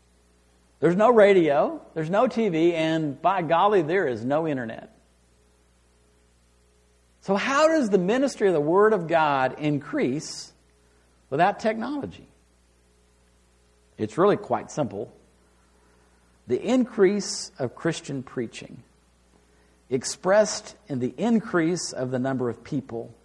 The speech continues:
who change their minds about Jesus and His kingdom. The Word of God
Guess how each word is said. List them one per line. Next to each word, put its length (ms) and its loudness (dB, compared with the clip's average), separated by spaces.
who 100 -2
change 440 -4
their 120 0
minds 360 -4
about 260 -4
Jesus 720 -8
and 100 -10
His 160 -12
kingdom. 480 -16
The 140 0
Word 600 0
of 160 -8
God 460 -8